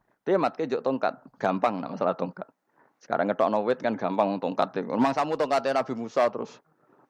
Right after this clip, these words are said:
digawe, dikei mori, terus dikei minyak, ya ora, dijupukno wit, diketokno ngono mangsamu.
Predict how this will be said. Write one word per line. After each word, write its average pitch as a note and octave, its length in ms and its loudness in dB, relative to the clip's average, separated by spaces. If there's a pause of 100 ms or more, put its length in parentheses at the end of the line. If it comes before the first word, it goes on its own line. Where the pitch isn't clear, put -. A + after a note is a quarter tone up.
digawe, G#2 560 0
dikei G#2+ 480 -2
mori, G#2+ 480 2
terus G#2+ 160 -6
dikei G#2 240 -2
minyak, A#2 320 0
ya A#2+ 80 0
ora, A2+ 320 2
dijupukno A#2 560 -2
wit, C3 160 -2
diketokno A#2+ 640 -2
ngono A2+ 320 -2
mangsamu. G#2+ 560 0